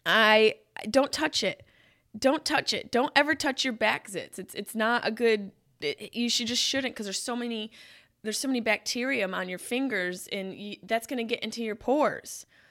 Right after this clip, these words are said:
So let it be. You know what does help a little bit? A little bit of sun. Not too much, 'cause it can make your, um, your, your skin overproduce sebum. It can, it could actually exacerbate the oil production in your skin, but a little bit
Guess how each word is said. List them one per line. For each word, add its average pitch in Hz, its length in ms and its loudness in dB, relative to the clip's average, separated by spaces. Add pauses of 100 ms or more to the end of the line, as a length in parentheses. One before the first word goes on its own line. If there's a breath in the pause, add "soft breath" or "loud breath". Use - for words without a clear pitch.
(260 soft breath)
So - 220 -2
let 220 180 6
it 233 220 0
be. 202 500 0
You 233 100 0
know 269 100 0
what 302 120 -2
does 208 240 0
help 220 220 -6
a 220 60 -4
little 196 240 -2
bit? 240 180 -4
A 180 80 -2
little 196 320 0
bit 202 160 -2
of 185 80 -2
sun. 160 480 -4
Not 233 220 -2
too 359 180 0
much, 214 320 0
'cause 202 160 -6
it - 80 -8
can 202 160 -8
make 202 240 -4
your, 185 300 -4 (520 soft breath)
um, 185 460 -10 (100)
your, 185 380 -8
your 185 140 -8
skin 220 580 -4 (200)
overproduce 202 720 -2
sebum. 214 640 -4
It 196 100 -10
can, 180 260 -10
it 156 100 -8
could 175 320 -4
actually 175 540 -4
exacerbate 180 720 -4
the 165 240 -4
oil 180 240 -2
production 220 420 -6
in 240 80 -2
your 247 100 -4
skin, 277 280 -2
but 254 100 -2
a 196 80 0
little 277 460 0
bit 214 320 2